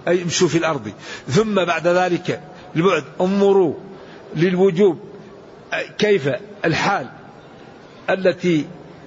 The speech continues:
كانت هي النهاية للمكذبين. ثم قال جل وعلا:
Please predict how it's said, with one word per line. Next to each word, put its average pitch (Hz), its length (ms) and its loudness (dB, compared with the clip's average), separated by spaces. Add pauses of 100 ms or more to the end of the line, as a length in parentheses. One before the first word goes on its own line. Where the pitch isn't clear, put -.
(180)
كانت 175 360 -2
هي 170 280 2 (200)
النهاية 180 640 0
للمكذبين. 147 840 -2 (2250)
ثم 226 280 0
قال 214 400 0
جل 220 260 0
وعلا: 214 520 2